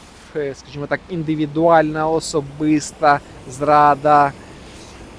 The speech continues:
яка переплітається, взаємодія споріднена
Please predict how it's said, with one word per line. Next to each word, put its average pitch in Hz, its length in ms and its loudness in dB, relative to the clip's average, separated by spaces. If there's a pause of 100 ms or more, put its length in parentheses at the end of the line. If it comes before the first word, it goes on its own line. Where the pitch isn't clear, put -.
(1120)
яка 170 520 2 (1000)
переплітається, 202 920 0
взаємодія 151 680 -2
споріднена 143 1300 -2